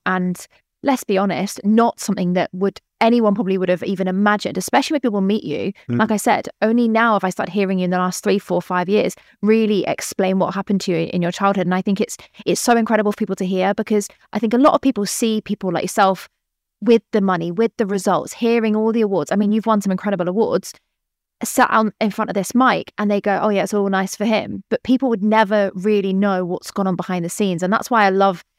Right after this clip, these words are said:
Speaker 1: having people like yourself on the show, because yes, you have won some incredible awards, including the Lifetime Achievement Award from the Queens of Business. And
Speaker 2: Thank you very much for
Speaker 1: a lot, a lot of your, a lot of people would see that and think you've got your shit together. But for everyone to know that actually there's always something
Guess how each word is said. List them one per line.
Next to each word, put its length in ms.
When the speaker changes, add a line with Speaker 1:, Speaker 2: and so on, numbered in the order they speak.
Speaker 1:
having 200
people 160
like 80
yourself 260
on 60
the 60
show, 200
because 360
yes, 260
you 80
have 240
won 220
some 80
incredible 340
awards, 400
including 540
the 140
Lifetime 300
Achievement 300
Award 220
from 140
the 80
Queens 220
of 80
Business. 400
And 260
Speaker 2:
Thank 320
you 60
very 200
much 220
for 140
Speaker 1:
a 40
lot, 300
a 60
lot 240
of 140
your, 380
a 40
lot 140
of 60
people 200
would 120
see 260
that 180
and 140
think 300
you've 100
got 120
your 60
shit 220
together. 340
But 180
for 160
everyone 380
to 100
know 200
that 140
actually 400
there's 220
always 320
something 560